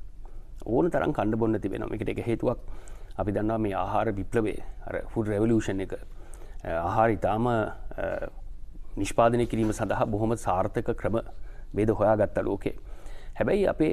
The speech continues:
අවාසනාවන්ත කාරණය තමයි දැන් ලෝක ජනගහනය බිලියන හතයි දශම අටක්. අපි, අ, බිලියන හතයි දශම අටක් ලෝක ජනගහනය වුණාට මේ ජනගහනින්, අ, බිලියනයකට ආසන්න පිරිසක් තාමත් ජීවත් වන්නේ ඉතාම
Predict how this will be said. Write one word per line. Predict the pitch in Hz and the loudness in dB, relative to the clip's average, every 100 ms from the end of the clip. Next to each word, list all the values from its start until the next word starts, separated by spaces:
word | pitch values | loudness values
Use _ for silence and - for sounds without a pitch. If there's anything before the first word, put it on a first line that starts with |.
| - | 2
අවාසනාවන්ත | 107 120 151 170 160 151 147 | 4 6 6 4 4 2 2
කාරණය | 120 107 101 | 2 2 2
තමයි | 104 - | 0 0
දැන් | 131 | 2
ලෝක | 107 113 | 2 2
ජනගහනය | 139 120 117 120 135 139 | 2 2 4 2 2 2
බිලියන | 104 104 110 | 2 4 4
හතයි | 107 98 92 101 | 2 0 0 0
දශම | 101 - 85 | 0 -2 -4
අටක්. | 92 - - - - - - - - - - - | -4 -4 -6 -8 -10 -12 -10 -10 -10 -10 -6 -2
අපි, | - 127 95 | 2 4 4
අ, | 90 98 98 | 2 0 -2
බිලියන | 107 107 123 | 2 4 4
හතයි | 113 113 | 4 4
දශම | 117 117 113 | 4 2 2
අටක් | 92 117 117 | 2 2 2
ලෝක | 110 | 2
ජනගහනය | 113 98 104 123 135 | 4 2 2 2 2
වුණාට | 127 107 95 - - - - - - - - | 2 2 0 -2 -6 -10 -12 -12 -10 -10 -2
මේ | 135 | 2
ජනගහනින්, | 113 95 113 143 160 185 151 | 4 6 6 4 4 4 4
අ, | 101 87 85 - | 4 2 0 -6
බිලියනයකට | 92 92 120 165 175 175 170 165 | -4 2 4 6 8 6 6 4
ආසන්න | 107 110 151 143 | 2 4 4 4
පිරිසක් | - 98 113 - - | 2 0 0 -2 -4
තාමත් | - 98 135 135 | -4 0 0 -2
ජීවත් | - 113 110 - | 0 2 2 0
වන්නේ | 110 131 - - - - - - - - | -2 0 -2 -6 -10 -10 -10 -10 -10 -8
ඉතාම | - 110 - | -2 0 0